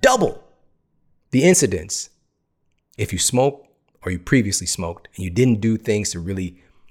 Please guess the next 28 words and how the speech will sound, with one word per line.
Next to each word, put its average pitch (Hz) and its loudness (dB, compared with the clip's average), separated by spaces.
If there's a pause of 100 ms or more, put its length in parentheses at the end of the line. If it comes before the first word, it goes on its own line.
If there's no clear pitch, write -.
(240)
improve 113 0
your 98 0
overall 90 -4
health - -12 (340)
afterwards. - -10 (680)
This - 2
is 262 0
not 240 4
a 196 2
joke. - 0
This 190 2
is 156 -2
the 147 0
re-, 147 -2
this 165 -2
is 147 -4
the 143 0
real 160 2
stuff - -6
we 147 -4
need 143 -4
to 131 0
be 117 -4
focused 185 0
on 104 -2
and 110 -8
talking 214 -2
about. 85 -6